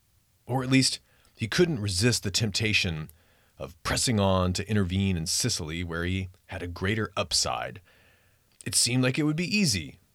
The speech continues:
And he did get pretty far, almost cleared the Carthaginians from the island, but he was undermined by the reluctance of his Sicilian allies. They didn't want to fully support the war effort in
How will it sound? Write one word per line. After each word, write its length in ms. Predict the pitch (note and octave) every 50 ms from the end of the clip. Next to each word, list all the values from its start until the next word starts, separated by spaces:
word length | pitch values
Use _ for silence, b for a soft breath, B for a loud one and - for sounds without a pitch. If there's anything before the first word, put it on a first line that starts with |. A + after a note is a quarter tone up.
| _ _ _ _ _ _ _ _ _ _ _
And 80 | - G#3
he 60 | A#3+
did 200 | G#3+ A#3 G#3 D3+
get 220 | B2+ G#2+ F2+ -
pretty 240 | - - A#2 F#2 E2+
far, 580 | E2+ - - D2+ D2+ D#2+ G#2 B2 D#3 E3+ E3+ E3 - _ _ _ _ _ _
almost 600 | - F2+ F#2 F#2+ F#2+ - G2 G2+ A2 A2+ - -
cleared 300 | - - A2 G#2+ G#2+ G#2
the 80 | F#2 G2
Carthaginians 680 | - - G#2 E2+ G#2 F#2 F2 F#2 F#2 G2 A2 A2+ A#2 -
from 140 | - F#2+
the 120 | F2+ F2 E2+
island, 340 | F2 F#2+ A2+ C#3 D#3 D#3+ - b b b b b b b b b b b b b _
but 120 | - -
he 60 | D#3 D#3
was 120 | C#3+ -
undermined 640 | - F3+ G#3 G3+ F3+ C3+ A2 G2+ A2 A#2 C3 C3
by 120 | - A#2+ A#2+
the 120 | A#2 A2+
reluctance 580 | G#2+ G#2+ G#2 A#2+ D3 E3+ - - A#2+ F#2+ F2+ G2
of 120 | F#2 F2+
his 140 | G2+ G2 F2+
Sicilian 640 | - - F#2+ - - - C3+ C#3 C3+ C3+ B2 A#2
allies. 680 | A2 G2+ A2+ A#2+ A#2+ G#2 D#2 C#2 C2 B1 C2 C2 - - b b b b b b b b b -
They 80 | B2 C3+
didn't 200 | F3 F#3 F3 C3+
want 180 | B2+ C#3 D3
to 80 | C3+ A#2
fully 400 | - - - D3 C#3+ C#3+ C3+ C3
support 460 | - - A#2 F#2 - E2+ D#2+ F2 D#2+
the 100 | - -
war 340 | D#2 D#2+ D#2+ E2 F2 E2+ -
effort 360 | E2 F#2+ - C#3 C#3 - -
in 340 | G#2 F#2+ F#2+ F#2 F2+ F2+